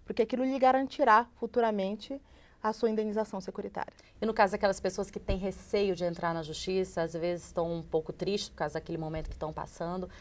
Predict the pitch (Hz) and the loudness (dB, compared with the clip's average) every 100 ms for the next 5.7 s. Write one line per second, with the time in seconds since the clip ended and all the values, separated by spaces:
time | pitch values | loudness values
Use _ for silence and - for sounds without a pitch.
0 | - 190 - - 190 185 - - 202 180 | -14 -12 -10 -6 -6 -6 -6 -4 0 2
1 | 165 156 147 160 165 - 156 160 151 151 | 4 4 2 -4 -6 -8 -4 -4 -4 -10
2 | - - - 170 165 170 165 151 160 147 | -14 -18 -2 0 0 0 0 -2 -6 -6
3 | 156 147 - - - - - - - - | -4 -6 -8 -14 -16 -18 -20 -20 -20 -20
4 | - - - - - - _ 180 180 185 | -20 -20 -20 -20 -20 -20 _ 6 6 6
5 | 196 196 185 165 180 208 - | 0 -2 0 0 0 0 0